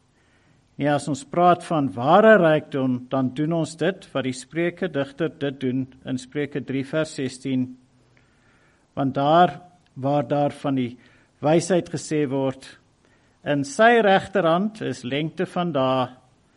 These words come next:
in sy linkerhand rykdom en eer." Lengte van dae, rykdom en eer is een groot geskenkpak vir diegene wat met die wysheid omgaan, vir diegene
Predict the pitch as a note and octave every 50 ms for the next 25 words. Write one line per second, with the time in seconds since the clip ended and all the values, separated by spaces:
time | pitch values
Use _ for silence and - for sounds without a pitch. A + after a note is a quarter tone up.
0 | _ _ _ _ - C#3 C#3 C3 - - C#3 C3+ C3 B2+ C#3+ F#3 A3 G#3+ - B3+
1 | B3 A3 A#3 C4 D4 D#4 D4 - - - - _ _ _ _ _ _ A#2 A2 A#2+
2 | C#3 D3+ D#3 D#3 D#3+ - F3 E3+ F3 F3 F3+ F3+ - D3 C#3+ C#3 C3+ C3+ C3 B2+
3 | - - - _ _ _ _ _ _ _ _ _ _ _ _ _ - B2+ D#3 F#3+
4 | A3+ A3 - B3+ B3 B3+ - B3 A#3 A3 F3+ F3 F3 F3 F3+ F3 F3 - - _
5 | - B2+ C3 C#3 D3 E3+ G3 F#3 F#3+ - A3 A3 A3 A3 G#3 E3 - D#3 D3+ D3
6 | C#3+ C#3+ C3+ C3+ - _ _ _ _ _ _ _ - C#3+ B2+ - - - E3 E3
7 | D#3+ D3+ C#3 - - - G3 G#3 A3 A3+ A3+ A3+ - A#3+ - - - - F3+ E3
8 | E3 D#3+ - - D#3+ C#3+ C3 - - - - _ _ _ _ _ _ _ _ _
9 | - - D3+ C#3 A2+ A2+ C#3 F3 F#3+ F#3 - - G3+ G3 G3+ G3 G3 G3+ G3 F#3+
10 | - - _ _ _ _ _ _ _ - C3 C3+ C3+ - C3+ B2+ B2+ B2+ A2+ F#2+
11 | B2 B2+ C#3 D3+ - - F3+ F3 E3+ F3 - D3+ C#3 C#3+ C#3 - - C#3 C3+ C3+
12 | B2+ B2+ B2 - - _ _ _ _ _ _ _ _ _ - - C#3+ B2 A2 G#2+
13 | F3 A3 F#3+ - - G#3+ F#3+ E3 D3 C#3+ C3+ B2+ B2 -